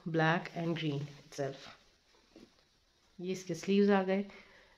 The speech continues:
Sleeves पे भी इसके heavy एम्ब्रॉयडरी, इसमें सिर्फ एक ही पीस है, एक ही साइज है, Extra small, ठीक है। ये इसका back side है, Back side के ऊपर भी embroidery आ रही है।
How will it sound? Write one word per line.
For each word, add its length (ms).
Sleeves 340
पे 80
भी 160
इसके 220
heavy 220
एम्ब्रॉयडरी, 400
इसमें 200
सिर्फ 180
एक 120
ही 80
पीस 260
है, 80
एक 160
ही 80
साइज 280
है, 100
Extra 280
small, 360
ठीक 140
है। 60
ये 100
इसका 200
back 200
side 220
है, 80
Back 140
side 160
के 80
ऊपर 140
भी 100
embroidery 400
आ 100
रही 140
है। 180